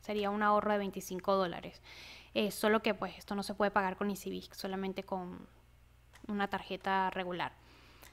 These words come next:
Acá tenemos estos masajeadores, que el precio regular es entre ciento cuarenta y nueve y ciento noventa y nueve y van a estar en oferta noventa y nueve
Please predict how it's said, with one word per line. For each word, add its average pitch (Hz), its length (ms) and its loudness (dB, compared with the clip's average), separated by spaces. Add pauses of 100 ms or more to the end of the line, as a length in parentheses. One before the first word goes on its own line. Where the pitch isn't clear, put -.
(220)
Acá 202 300 0
tenemos 214 880 2
estos 214 640 0
masajeadores, 196 1000 2 (120)
que 196 100 -4
el 190 60 -4
precio 196 280 -2
regular 190 380 0
es 190 60 -4 (420)
entre 208 260 0
ciento 208 320 -2
cuarenta 202 320 2
y 180 60 -4
nueve 185 220 2
y 196 40 -2
ciento 208 320 -2
noventa 190 300 -2
y - 20 -6
nueve 247 220 0 (480)
y 247 80 4
van 214 180 8
a 208 40 2
estar 208 260 4
en 208 160 2
oferta 202 460 2
noventa 190 400 -2
y 180 40 -4
nueve 190 600 2